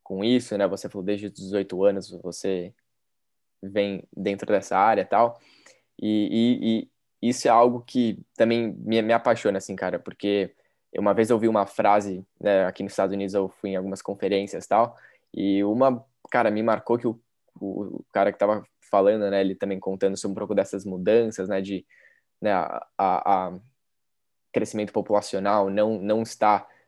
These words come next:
tem um gap muito grande entre, entre crescimento populacional e os avanços tecnológicos, né? Então,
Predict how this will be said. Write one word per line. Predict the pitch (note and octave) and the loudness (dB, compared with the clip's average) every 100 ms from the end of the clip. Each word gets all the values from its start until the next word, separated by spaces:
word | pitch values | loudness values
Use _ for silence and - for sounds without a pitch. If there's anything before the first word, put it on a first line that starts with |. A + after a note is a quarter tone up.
| _ | _
tem | G#2+ | -2
um | G#2 | 4
gap | G2 A#2 | 4 4
muito | A2+ B2+ | 0 0
grande | A2 G#2+ G2 | 2 2 0
entre, | F#2+ - A2 G#2 | -4 -4 0 0
entre | - G#2 - | -2 -4 -6
crescimento | G2 G2+ G#2 G#2 A#2+ C3 | -6 -4 -4 0 -2 0
populacional | A#2 A2 G#2 - G2 G#2+ C#3 - | 2 2 0 -2 0 2 2 2
e | A2 | 0
os | A2 G#2+ | 2 2
avanços | G2 A#2 - | 2 0 0
tecnológicos, | G#2+ G#2+ F#2 F2+ E2 - F2 | -2 0 2 2 0 -8 -8
né? | F2+ | -8
Então, | F2+ G2 G#2 | -4 -2 -2